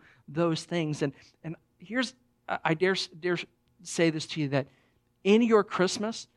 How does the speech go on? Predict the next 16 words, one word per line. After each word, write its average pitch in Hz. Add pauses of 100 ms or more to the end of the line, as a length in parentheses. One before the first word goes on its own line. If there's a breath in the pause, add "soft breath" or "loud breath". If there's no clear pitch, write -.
(280)
you 220
can 214
have 147
some 139
things 156
that 135
are 123
really 156
hard 135 (460)
and 160
some 160
things 143
that 131
are 127
really 123
good. 113